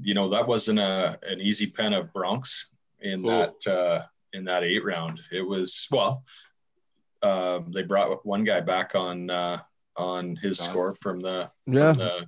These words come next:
Speaker 3: bull riding style.
Speaker 1: previous round,
Speaker 3: Yeah,
Speaker 1: yeah.
Speaker 3: that's, that's, you only
Speaker 1: So
Speaker 3: see that
Speaker 1: that
Speaker 3: in bull
Speaker 1: don't
Speaker 3: riding
Speaker 1: happen.
Speaker 3: usually. Yeah.
Speaker 1: You know, uh,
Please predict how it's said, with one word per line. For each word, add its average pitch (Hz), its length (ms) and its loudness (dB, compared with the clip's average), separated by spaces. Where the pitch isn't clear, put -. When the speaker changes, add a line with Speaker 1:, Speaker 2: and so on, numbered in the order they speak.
Speaker 3:
bull 151 180 10
riding 151 280 8
style. 117 280 4
Speaker 1:
previous 104 320 2
round, 120 240 0
Speaker 3:
Yeah, 160 140 6
Speaker 1:
yeah. 139 180 6
Speaker 3:
that's, - 220 4
that's, 139 260 0
you 170 180 10
only 165 140 8
Speaker 1:
So 131 120 6
Speaker 3:
see 113 80 10
that 160 60 10
Speaker 1:
that 143 120 8
Speaker 3:
in 135 60 6
bull 151 160 12
Speaker 1:
don't 147 40 10
Speaker 3:
riding 131 280 6
Speaker 1:
happen. 107 140 2
Speaker 3:
usually. 110 280 -4
Yeah. 120 200 -2
Speaker 1:
You 139 100 4
know, 190 280 8
uh, 139 340 4